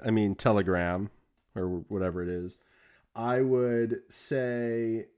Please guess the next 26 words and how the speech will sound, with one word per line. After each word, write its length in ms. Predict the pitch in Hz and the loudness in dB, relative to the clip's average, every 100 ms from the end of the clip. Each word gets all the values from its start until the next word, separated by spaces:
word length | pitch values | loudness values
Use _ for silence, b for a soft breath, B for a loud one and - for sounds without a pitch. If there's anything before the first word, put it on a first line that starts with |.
| _ | _
uh, 320 | - 113 110 110 | -16 -12 -10 -10
he 140 | 113 131 | -6 -2
was 140 | 127 | -2
supposed 280 | - 160 - | 6 6 6
to 60 | |
be 80 | 139 | 2
fighting 280 | - 107 95 | 4 2 2
a 60 | 87 | -2
war. 380 | 85 82 107 _ b b b b - | -2 -4 -6 _ b b b b -4
Seems 400 | 135 127 117 - | 4 4 4 0
to 100 | 101 | 2
be 180 | 110 107 | 4 6
they've 320 | 104 101 - | 4 4 2
progressed 640 | 101 95 101 95 - - | -2 2 2 2 -2 -6
about, 400 | 87 92 90 - - | 0 2 2 -2 -4
you 120 | 98 | -4
know, 280 | 87 85 82 _ - | -2 -4 -10 _ -2
four 200 | 131 120 | 4 4
hundred 340 | 120 104 104 85 | 4 2 0 -4
feet 400 | - 98 107 - _ | -4 -2 -2 -8 _
in, 400 | 101 95 92 92 - | -2 0 0 -2 -2
in 160 | 98 85 | -4 -2
Bakhmut 680 | 92 92 - 92 92 - - _ b b b b b | 0 -2 -2 -2 -2 -4 -14 _ b b b b b
when 300 | 101 101 98 | 0 0 0
the, 340 | 95 95 92 | 0 2 0
uh, 320 | 90 87 85 | 0 -4 -6